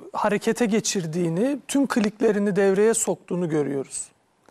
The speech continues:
Yani apar topar bir bilgi notunun hazırlanması. Burada zaman kazanmaya çalışıyorlar. Tabii bizim,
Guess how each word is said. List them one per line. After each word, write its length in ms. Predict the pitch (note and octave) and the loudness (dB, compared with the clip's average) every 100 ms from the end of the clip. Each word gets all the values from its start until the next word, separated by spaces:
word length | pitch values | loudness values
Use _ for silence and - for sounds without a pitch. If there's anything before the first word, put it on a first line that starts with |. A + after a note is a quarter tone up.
| _ - - _ B3 | _ -20 -20 _ -2
Yani 140 | A3+ | 2
apar 280 | A3+ A#3 A#3+ | 2 2 0
topar 420 | - G3+ A3+ G#3 | 0 0 0 0
bir 100 | A3+ | 0
bilgi 280 | A3+ G#3 A#3 | 0 2 2
notunun 380 | A3+ A#3 A3 G#3 | 2 2 2 2
hazırlanması. 840 | E3+ E3+ E3 D#3+ D3 C#3 - D3+ | 2 2 2 0 -2 -4 -4 -6
Burada 200 | F3+ G#3+ | -2 0
zaman 320 | G3+ G#3 A3 | 2 2 0
kazanmaya 540 | - D#3+ E3 D3 C#3+ | -2 -2 -2 -4 -6
çalışıyorlar. 800 | - C#3+ C#3 - - - - _ _ _ _ _ _ - _ _ | -8 -10 -10 -12 -12 -14 -16 _ _ _ _ _ _ -20 _ _
Tabii 200 | - F#3 | -4 0
bizim, 360 | G3 A3 A3+ | 0 0 -2